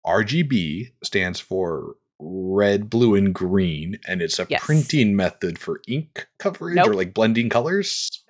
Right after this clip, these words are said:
Speaker 2: Nope.
Speaker 1: No. What is
Speaker 2: R G B,
Speaker 1: it?
Speaker 2: R-, R G B is, uh, R B G is, is the, uh,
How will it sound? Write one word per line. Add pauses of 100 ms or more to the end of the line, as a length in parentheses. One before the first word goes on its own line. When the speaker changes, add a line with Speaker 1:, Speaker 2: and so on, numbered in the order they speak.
(120)
Speaker 2:
Nope. (340)
Speaker 1:
No.
What
is
Speaker 2:
R
G
B,
Speaker 1:
it? (480)
Speaker 2:
R-,
R
G
B (440)
is, (140)
uh,
R
B
G
is, (220)
is
the,
uh,